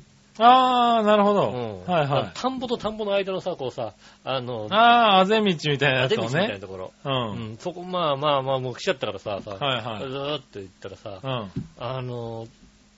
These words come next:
Speaker 2: 田んぼのあぜ道ってのはあれなんだね。あぜ道の土ってのはさ、
Speaker 1: う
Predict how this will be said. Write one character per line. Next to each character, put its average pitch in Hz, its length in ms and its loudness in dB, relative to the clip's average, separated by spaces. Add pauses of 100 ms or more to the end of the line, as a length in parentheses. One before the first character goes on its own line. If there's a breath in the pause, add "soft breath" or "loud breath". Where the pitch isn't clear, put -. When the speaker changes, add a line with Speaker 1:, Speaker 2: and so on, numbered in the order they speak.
(240)
Speaker 2:
田 202 240 -4
ん 311 120 -8
ぼ 311 120 -2
の 285 140 0
あ 262 60 0
ぜ 285 100 -2
道 262 60 -4
っ - 20 -6
て - 280 -10
の 113 60 -2
は 113 60 -2
あ - 20 -2
れ 156 60 -4
な 233 100 -4
ん 214 60 -8
だ 156 80 -2
ね。 139 280 -6 (640 soft breath)
あ 170 140 -2
ぜ 277 180 -2
道 330 80 -2 (160)
の 180 160 -4
土 - 300 -16
っ 180 40 -14
て - 140 -16
の 139 120 -8
は 117 40 -6
さ、 131 140 -8
Speaker 1:
う 123 160 -2